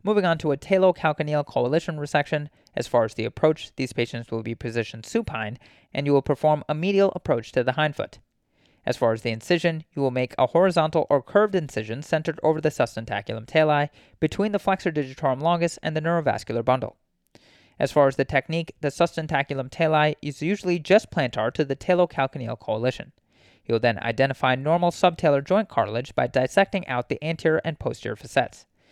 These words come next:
This will help determine location and size of the coalition resection. You will then confirm with two needles immediately anterior and posterior to the coalition clinically and confirm with fluoroscopy. Next, you will resect the coalition with a high-speed burr,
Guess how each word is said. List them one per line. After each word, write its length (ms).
This 160
will 100
help 220
determine 440
location 560
and 160
size 360
of 80
the 80
coalition 480
resection. 420
You 80
will 80
then 160
confirm 480
with 140
two 180
needles 420
immediately 600
anterior 480
and 160
posterior 420
to 120
the 80
coalition 520
clinically 460
and 140
confirm 420
with 140
fluoroscopy. 640
Next, 240
you 60
will 140
resect 440
the 80
coalition 520
with 140
a 40
high-speed 500
burr, 300